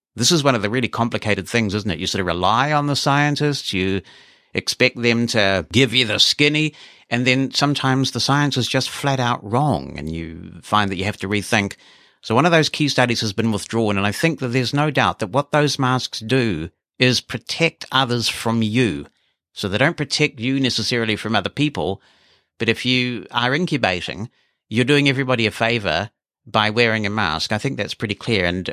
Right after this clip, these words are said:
although, you know, we can be pretty pleased with ourselves in New Zealand, given that we are far ahead because we locked down and we locked down really hard, really early, I think, to be honest, we made a mistake there and we dodged a bullet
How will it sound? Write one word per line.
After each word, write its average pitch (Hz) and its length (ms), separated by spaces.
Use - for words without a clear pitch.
although, 127 600
you 143 100
know, 92 80
we 117 100
can 113 140
be 98 80
pretty 104 480
pleased 139 320
with 90 100
ourselves 82 520
in 90 80
New 85 120
Zealand, 85 400
given 95 260
that 87 180
we 92 180
are 85 240
far 123 320
ahead 90 400
because - 240
we 104 80
locked 104 340
down 104 280
and 92 80
we 98 80
locked 95 260
down 98 280
really 113 320
hard, 92 320
really 101 320
early, 92 320
I 87 60
think, - 240
to - 80
be 87 140
honest, 95 420
we 95 180
made 101 220
a - 20
mistake 107 400
there 87 240
and 87 240
we 95 380
dodged 107 400
a - 20
bullet 90 480